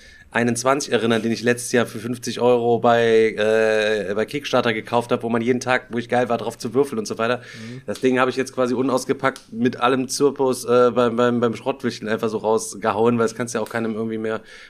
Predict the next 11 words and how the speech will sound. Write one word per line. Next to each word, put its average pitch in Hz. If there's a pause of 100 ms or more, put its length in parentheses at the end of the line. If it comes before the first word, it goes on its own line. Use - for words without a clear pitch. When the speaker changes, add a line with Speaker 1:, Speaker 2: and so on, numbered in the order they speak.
Speaker 1:
verkaufen. 123 (160)
Speaker 2:
<laughs> 180
Speaker 1:
Ähm, 113
naja, 104
das 90
ist, 101 (580)
<laughs> -
bin 131
ja 127
mehr 120
so, 123